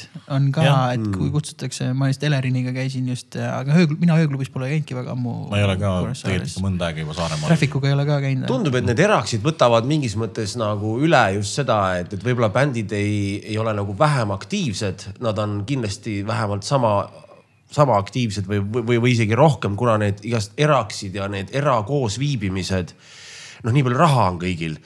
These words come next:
Speaker 3: et nad võivadki võtta, ma ei tea, Eesti mõttes kuni võib-olla seal, ma, ma panen siin puusalt mingi kuni kümme tuhat euri maksva nagu bändi, siis see eraks, äh, suudab seda paremini võib-olla kui tõesti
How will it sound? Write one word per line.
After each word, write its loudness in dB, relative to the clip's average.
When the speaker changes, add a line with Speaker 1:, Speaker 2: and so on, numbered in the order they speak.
Speaker 3:
et -2
nad 0
võivadki 0
võtta, 2
ma 4
ei 4
tea, 8
Eesti 2
mõttes 0
kuni 0
võib-olla 2
seal, 0
ma, -2
ma 0
panen 0
siin -4
puusalt -4
mingi -4
kuni -4
kümme -2
tuhat -6
euri -4
maksva -6
nagu -6
bändi, 2
siis -6
see -4
eraks, 2
äh, -12
suudab -2
seda -4
paremini 4
võib-olla 0
kui -2
tõesti 0